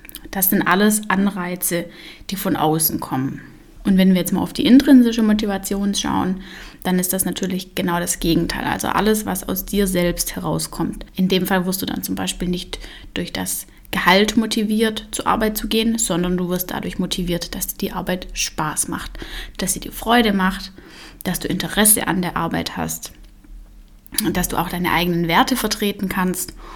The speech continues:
und dass du auch, ja, einen gewissen Sinn hinter deiner Arbeit siehst. Und, ähm, das ist dann natürlich, wenn man die zwei Punkte jetzt mal miteinander vergleicht,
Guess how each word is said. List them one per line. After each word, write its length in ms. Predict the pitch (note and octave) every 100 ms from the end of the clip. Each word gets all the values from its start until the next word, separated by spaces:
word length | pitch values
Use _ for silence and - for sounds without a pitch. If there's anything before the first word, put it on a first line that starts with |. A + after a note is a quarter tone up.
| - - -
und 180 | F#3+ F#3
dass 140 | E3+
du 100 | -
auch, 340 | E3 F3 - F#3
ja, 460 | G3 A3+ D#3 B2+
einen 380 | - - E3+ F3+
gewissen 400 | F3+ F#3 - F3+
Sinn 280 | F3 B3+ A#3
hinter 280 | G#3 F3+ E3
deiner 260 | E3 D#3+
Arbeit 380 | D#3+ D#3+ D#3 D#3
siehst. 380 | - - - - - - - - - - - -
Und, 500 | F3+ F3+ E3+ E3+ D#3+
ähm, 520 | D3+ F3+ E3 E3 E3 F#3
das 260 | E3+ E3+
ist 220 | D3+ - F3
dann 80 |
natürlich, 600 | F3 F3 G3 F#3 F3+ - E3
wenn 120 | E3+
man 120 | E3+
die 100 | E3
zwei 340 | - E3 E3+
Punkte 360 | D#3+ - G#3+ G#3
jetzt 100 | E3+
mal 80 | E3
miteinander 400 | E3 E3 E3 D#3+
vergleicht, 720 | E3 F3+ D#3+ F3 G#3+ G#3+